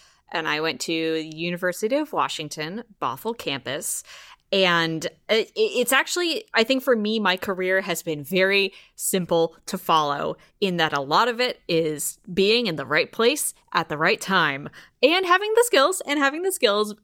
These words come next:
and being in the right place at the right time. So when I was in college, I worked for, uh, a student-run website called The Next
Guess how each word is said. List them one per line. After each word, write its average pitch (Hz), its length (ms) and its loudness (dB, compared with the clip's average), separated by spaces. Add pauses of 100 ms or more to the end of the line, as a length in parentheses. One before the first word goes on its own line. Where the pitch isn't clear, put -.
(120)
and 277 240 0
being 180 160 2
in 170 80 -6
the 156 40 -6
right 156 140 -2
place 165 240 -2
at 170 80 -8
the 170 80 0
right 156 160 0
time. 151 340 0 (320)
So 202 240 4
when 196 160 2
I 190 120 2
was 196 240 -2
in 226 200 0
college, 170 680 2
I 160 240 2
worked 170 540 -2
for, 151 800 0
uh, 143 360 -2
a 170 60 -6
student-run 160 1040 0
website - 640 -2
called 151 380 0
The 151 80 -2
Next - 580 -4